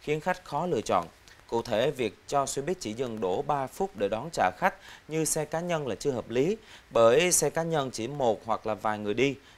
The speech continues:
trong khi xe buýt phục vụ nhiều người. Tính chất của xe buýt là phải có điểm đầu cuối, thời gian dừng chờ phải lâu hơn để khách có thời gian tiếp cận.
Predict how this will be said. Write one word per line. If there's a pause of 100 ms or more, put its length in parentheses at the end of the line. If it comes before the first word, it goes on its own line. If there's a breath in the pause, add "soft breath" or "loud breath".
trong
khi
xe
buýt
phục
vụ
nhiều
người. (360 loud breath)
Tính
chất
của
xe
buýt
là
phải
có
điểm
đầu
cuối,
thời
gian
dừng
chờ
phải
lâu
hơn (280 loud breath)
để
khách
có
thời
gian
tiếp
cận.